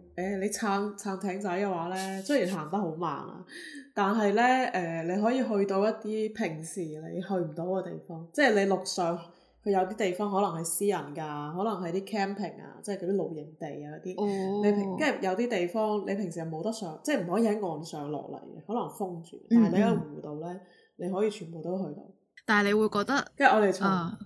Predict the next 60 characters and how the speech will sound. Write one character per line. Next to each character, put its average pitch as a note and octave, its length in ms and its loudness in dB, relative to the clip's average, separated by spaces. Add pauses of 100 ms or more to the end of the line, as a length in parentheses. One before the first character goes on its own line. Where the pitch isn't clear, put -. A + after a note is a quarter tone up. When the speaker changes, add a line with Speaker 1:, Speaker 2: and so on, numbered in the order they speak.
(100)
Speaker 2:
你 F3+ 100 0
講。 F3 180 -2
Speaker 1:
嗯。 D3+ 120 -8 (1160)
我 A#3+ 80 6
哋 A#3 80 8
從 G3+ 180 2
一 B3 40 8
個 C4 120 6
城 D3+ 220 -2
撐 E3+ 240 -2
到 E3+ 140 0
另 D#3 120 -2
一 F#3 80 0
個 F#3+ 80 0
城。 - 160 -8 (420)
Speaker 2:
<laughs> - 480 0
撐 G4+ 140 4
咗 A#3 100 2
幾 - 120 8
個 A3+ 60 6
鐘？ A3+ 40 6
Speaker 1:
其 A3+ 60 4
實 A3 40 6
就 A#3 60 4
唔 A#3+ 40 4
係 F#3 300 4 (260)
非 F4+ 200 12
常 G#3 240 8
之 A#3+ 100 6
遠 D4 40 10
啊， - 20 12
Speaker 2:
撐 - 20 12
咗 A#3 40 6
幾 A3+ 60 2
多 F3+ 100 10
個 G3 300 4
鐘？ B3 40 0 (240)
Speaker 1:
但 B3 160 8
係 C4 140 12
呢， D4+ 60 8 (800)
其 A3 80 2
實 G#3+ 200 6
早 G#3 280 6
上 G3+ 300 6
嗰 C4+ 160 6
陣 A#3+ 80 2
時 G#3 120 4
就 A3+ 140 2
還 D3 300 -4
好， D#3+ 120 -4 (320)
即 C#4 80 -2
係 A#3 120 2
冇 F3+ 120 2
乜 G#3+ 100 -2
太 E3 320 -4
陽 D#3 260 -8 (100)
咯。 E3 280 -10
但 G3+ 120 0
係 G#3+ 140 4
呢， C4+ 80 4